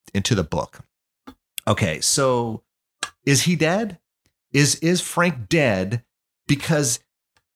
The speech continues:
underneath the flooring is something. And, and I don't know what that something is. It's, is it a heart? Is it just some, I don't know, man, because as soon as the blood hits it and absorbs it, it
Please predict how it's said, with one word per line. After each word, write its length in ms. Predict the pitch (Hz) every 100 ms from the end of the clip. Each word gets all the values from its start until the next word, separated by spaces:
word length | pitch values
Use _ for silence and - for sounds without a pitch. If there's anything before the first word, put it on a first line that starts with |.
| _ _ _ -
underneath 680 | 156 175 185 165 175 175 -
the 180 | 123 123
flooring 720 | - 143 165 170 139 123 120
is 280 | 110 107 -
something. 800 | - - 135 113 - 71 50 - _ _ _ _ -
And, 560 | 123 123 120 113 110 -
and 200 | 131 120
I 120 | 107
don't 280 | 123 139 147
know 100 | 135
what 200 | 123 120
that 120 | 131 -
something 440 | - 127 120 110
is. 260 | 92 90 107
It's, 320 | 107 - -
is 240 | 113 101
it 80 | 107
a 60 | 85
heart? 520 | - 160 160 160 -
Is 240 | 117 101
it 100 | 113
just 420 | 101 - 123 - -
some, 420 | - 127 107 101 _ _ - - - _ - -
I 60 | 151
don't 160 | 160 139
know, 140 | 101
man, 240 | 95 87
because 260 | 107 117 98
as 80 | 98
soon 200 | 160 175
as 100 | 156
the 80 | 123
blood 280 | 127 131
hits 320 | 123 143 135 147
it 100 | 127
and 140 | 113
absorbs 560 | 101 90 123 135 117 127
it, 180 | 123 95
it 200 | 113